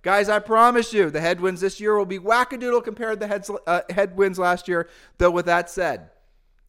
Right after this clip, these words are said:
last year, the government finally admitted that there's U F Os.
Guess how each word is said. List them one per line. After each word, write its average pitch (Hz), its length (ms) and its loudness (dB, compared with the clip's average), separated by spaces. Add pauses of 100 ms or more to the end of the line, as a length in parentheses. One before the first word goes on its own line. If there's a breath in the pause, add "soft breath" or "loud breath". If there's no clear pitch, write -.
(140)
last 180 360 4
year, 185 300 0 (880)
the 156 160 -4
government 180 460 2
finally 160 300 0
admitted 151 320 -4
that 160 120 -6
there's 160 200 -10
U 175 120 0
F 175 160 -4
Os. 185 420 -2